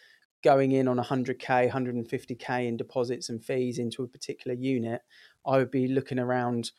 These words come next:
family, friends, and close circles and doing a lot of jo-, joint ventures with people. I, I really think there's an opportunity for property investors and buy-to-let, um,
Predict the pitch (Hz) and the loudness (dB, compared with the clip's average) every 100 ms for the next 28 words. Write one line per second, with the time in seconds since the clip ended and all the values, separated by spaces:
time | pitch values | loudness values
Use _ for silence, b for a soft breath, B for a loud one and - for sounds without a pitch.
0 | _ - 151 139 131 123 - 139 127 123 | _ -2 4 4 4 0 -2 0 2 0
1 | 117 120 131 - 131 120 - 135 127 - | -2 -4 -4 0 0 0 0 2 2 0
2 | 113 113 117 127 123 120 123 127 - 127 | -6 -4 -2 2 2 2 0 -2 -4 -4
3 | - 135 123 120 120 110 113 113 - 110 | -4 -4 -2 -2 -4 -8 -10 -10 -8 -8
4 | - 120 120 135 131 135 139 127 - 131 | -2 0 2 2 4 6 6 4 0 -2
5 | 120 - B B B 131 135 131 - - | -2 -8 B B B -2 2 0 -2 -6
6 | - 143 135 113 - 110 117 123 - 120 | -2 2 2 0 -2 -4 -4 -8 -4 -4
7 | 120 123 - 123 117 117 - 117 113 113 | -2 -6 -4 -6 -4 -4 -6 -8 -6 -2
8 | 123 117 120 123 120 - b b b - | -2 -2 -2 0 0 -4 b b b -6
9 | 117 113 113 117 | -4 -2 -2 -4